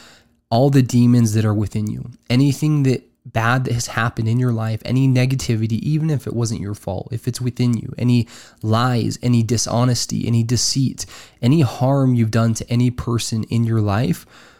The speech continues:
you have to eventually face off with.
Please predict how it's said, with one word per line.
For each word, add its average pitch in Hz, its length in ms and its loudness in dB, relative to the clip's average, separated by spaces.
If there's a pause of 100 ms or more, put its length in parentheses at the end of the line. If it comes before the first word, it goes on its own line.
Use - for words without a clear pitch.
(220)
you 117 220 2
have 156 340 0
to 117 160 2
eventually 107 420 -2
face - 360 -6
off - 260 -10
with. - 280 -12